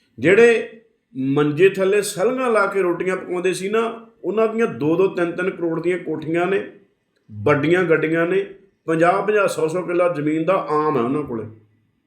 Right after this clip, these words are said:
ਸਮਝ ਆਈ ਗੱਲ ਦੀ? ਤੇ ਮੇਰਾ ਇਹ ਵੀਡੀਓ ਬਣਾਉਣ ਦਾ ਮਕਸਦ ਇਹ ਹੈਗਾ ਵੀ ਐਵੇਂ ਨਾ ਪੰਜਾਬ ਦੇ ਲੋਕੋ, ਐਵੇਂ ਇਹਨਾਂ ਪਿੱਛੇ ਲੱਗ ਕੇ ਰੌਲਾ ਪਾਓ, ਐਵੇਂ ਤਕੜੀ ਤਕੜੀ ਕਰੀ ਜਾਓ,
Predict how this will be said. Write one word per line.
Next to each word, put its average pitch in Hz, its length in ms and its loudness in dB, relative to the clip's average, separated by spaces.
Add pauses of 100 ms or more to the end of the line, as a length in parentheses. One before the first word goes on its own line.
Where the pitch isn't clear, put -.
(960)
ਸਮਝ 180 260 2
ਆਈ 240 180 4
ਗੱਲ 220 140 2
ਦੀ? 196 160 -8 (1300)
ਤੇ 170 100 2
ਮੇਰਾ 202 560 4
ਇਹ 220 180 4
ਵੀਡੀਓ 180 280 -2
ਬਣਾਉਣ 202 260 -2
ਦਾ 202 100 0
ਮਕਸਦ 185 340 -4
ਇਹ 190 220 4
ਹੈਗਾ 170 520 0
ਵੀ 185 200 -6
ਐਵੇਂ 185 300 -2
ਨਾ 208 120 0
ਪੰਜਾਬ 165 420 -2
ਦੇ 170 100 0
ਲੋਕੋ, 160 640 0 (1080)
ਐਵੇਂ 180 280 4
ਇਹਨਾਂ 196 260 0
ਪਿੱਛੇ 180 260 -4
ਲੱਗ 170 220 0
ਕੇ 165 140 0
ਰੌਲਾ 156 280 4
ਪਾਓ, 170 540 -2 (600)
ਐਵੇਂ 175 260 0
ਤਕੜੀ 180 380 0
ਤਕੜੀ 175 360 0
ਕਰੀ 170 240 2
ਜਾਓ, 165 480 0